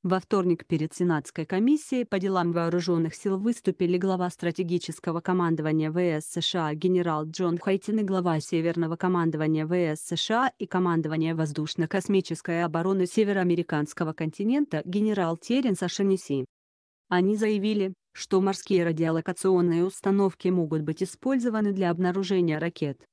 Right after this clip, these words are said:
угрожающих штатам. «Нам необходимо вложить наши знания в повышение общей осведомленности об угрозах. Прямо сейчас нам нужно инвестировать в комплексную систему подводной разведки и противолодочного наблюдения».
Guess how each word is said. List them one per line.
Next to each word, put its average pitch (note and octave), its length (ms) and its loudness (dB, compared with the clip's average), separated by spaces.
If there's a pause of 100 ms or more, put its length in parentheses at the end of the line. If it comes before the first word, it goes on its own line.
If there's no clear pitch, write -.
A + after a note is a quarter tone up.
(120)
угрожающих E3 720 -2
штатам. C3+ 540 -6 (680)
«Нам G3 280 2
необходимо F3+ 640 0
вложить E3 360 0
наши F#3+ 280 0
знания D#3 480 0
в - 100 -18
повышение F#3 640 0
общей A#3 420 -2
осведомленности F#3 960 2
об E3 120 2
угрозах. D#3 640 -2 (720)
Прямо D#3+ 340 0
сейчас F#3 480 -2
нам F3+ 220 2
нужно F3 340 2
инвестировать E3 720 0
в - 60 -20
комплексную F3+ 720 -2
систему E3+ 480 0
подводной F3+ 640 0
разведки F#3 520 -2
и - 120 -4
противолодочного E3+ 1000 0
наблюдения». D#3 800 -2